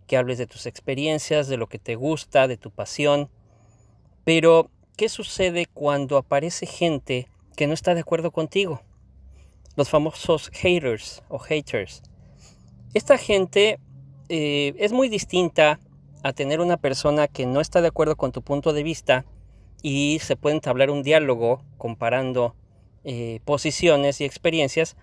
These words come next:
a una persona que de entrada llega y lo primero que hace es, eh, querer, eh, ponerte en una mala posición con respecto a, a tu, a tu postura,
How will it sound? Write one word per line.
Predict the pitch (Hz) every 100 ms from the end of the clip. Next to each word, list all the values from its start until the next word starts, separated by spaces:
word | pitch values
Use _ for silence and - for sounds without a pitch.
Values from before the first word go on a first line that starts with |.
| _ _ _ _
a | 160
una | 247
persona | 208 160 208
que | 220 156
de | 127
entrada | 123 151 175 208
llega | 165 165 185 202 214 -
y | 151 156
lo | 156 135
primero | - 131 165 180
que | 170
hace | 165 - 196 - 147 151
es, | 160 - - _ _ _
eh, | 143 135 127 123 120 120
querer, | - 131 147 160 165 _ _ _ -
eh, | 135 127 120 117 120 -
ponerte | - 131 135 156 - 175 143 120 - _ _ -
en | 131 123
una | 143 160
mala | 147 147 160
posición | - 127 123 - 135 151 156
con | - 131
respecto | 113 135 - 143 131
a, | 131 113
a |
tu, | - 120 110
a | -
tu | 113
postura, | - 107 - 175 175 120